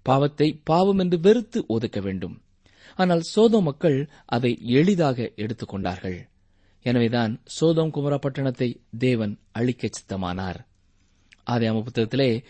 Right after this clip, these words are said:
தேவனை குறித்த மிக குறைந்த அறிவே நமக்கு இருக்கிறது. இப்பொழுது நாம் கடவுளை குறித்து மிக அறிந்திருக்கிறோம் என்று எண்ண வேண்டாம். இதை குறித்து நீங்கள் வாக்குவாதம் செய்வதும் தவறு. ஆண்டவராய் இயேசு கிறிஸ்து பாவிகளை சேர்த்து கொண்டார், உண்மைதான்.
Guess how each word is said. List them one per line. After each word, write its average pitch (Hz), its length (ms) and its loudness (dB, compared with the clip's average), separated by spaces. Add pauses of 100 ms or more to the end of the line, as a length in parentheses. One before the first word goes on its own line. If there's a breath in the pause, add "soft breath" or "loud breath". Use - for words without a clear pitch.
(140 soft breath)
தேவனை 170 360 4
குறித்த 190 320 0
மிக 208 280 0
குறைந்த 202 440 2
அறிவே 147 360 2
நமக்கு 117 320 -2
இருக்கிறது. 95 460 -6 (580 soft breath)
இப்பொழுது 233 300 2
நாம் 220 140 2
கடவுளை 175 380 2
குறித்து 180 440 0
மிக 208 360 4
அறிந்திருக்கிறோம் 180 560 2 (100)
என்று 233 240 4
எண்ண 127 220 2
வேண்டாம். 95 480 -4 (800)
இதை 110 200 0
குறித்து 147 580 0 (160 soft breath)
நீங்கள் 127 200 2
வாக்குவாதம் 202 580 2
செய்வதும் 151 440 0
தவறு. 101 440 -4 (720)
ஆண்டவராய் 127 380 0
இயேசு 120 340 0
கிறிஸ்து 143 500 -2 (280 soft breath)
பாவிகளை 190 400 2
சேர்த்து 208 480 0
கொண்டார், 107 440 -2
உண்மைதான். 117 540 -2